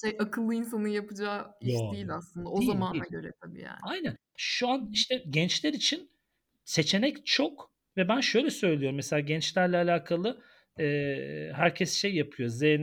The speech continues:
Speaker 2: kuşağı işte ne istediğini tam bilmiyor. E,
Speaker 1: Hı.
Speaker 2: ne istediğini bile-, bilmiyor da işte ona göre sürekli bir arı-, şey içerisinde böyle bir tırnak içinde ayran gönüllü derler bizim orada. Ayran
Speaker 1: Hı.
Speaker 2: gönüllü her şeye böyle, böyle, böyle girip çıkmaya çalışıyor. E,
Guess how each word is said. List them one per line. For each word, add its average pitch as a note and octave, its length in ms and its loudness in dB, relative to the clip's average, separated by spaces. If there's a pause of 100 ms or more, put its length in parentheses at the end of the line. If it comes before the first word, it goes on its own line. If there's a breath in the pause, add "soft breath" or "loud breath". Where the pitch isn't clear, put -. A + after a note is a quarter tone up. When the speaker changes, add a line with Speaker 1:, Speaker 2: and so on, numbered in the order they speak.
(140)
Speaker 2:
kuşağı D3+ 400 2
işte C#3 240 0
ne D3+ 80 2
istediğini D3+ 500 -2
tam D3 260 0
bilmiyor. D3 540 2 (320 loud breath)
E, C3 140 -2
Speaker 1:
Hı. B2+ 80 0 (140)
Speaker 2:
ne D3+ 80 4
istediğini D3+ 600 0
bile-, D3+ 340 2
bilmiyor D#3+ 400 -2
da D#3+ 80 0
işte D3+ 320 0
ona D3+ 240 0
göre D3+ 200 2
sürekli D#3 520 -2
bir D#3+ 220 2 (360)
arı-, D#3+ 280 6
şey - 180 4
içerisinde D3+ 600 0
böyle C#3+ 260 2
bir D3+ 180 0 (240 loud breath)
tırnak D3+ 260 0
içinde D3+ 440 2 (180 loud breath)
ayran C#3+ 360 4
gönüllü D3 340 4
derler A#2+ 360 4
bizim A2+ 220 -4
orada. G#2 240 -6
Ayran D#3+ 440 2
Speaker 1:
Hı. - 20 4
Speaker 2:
gönüllü D3+ 320 4
her D#3+ 140 0
şeye D3+ 320 0
böyle, D#3 120 0
böyle, D3+ 180 0
böyle D3+ 180 0 (340)
girip D#3 260 0
çıkmaya D#3+ 400 -2
çalışıyor. D#3 540 0 (480 soft breath)
E, B2+ 400 -6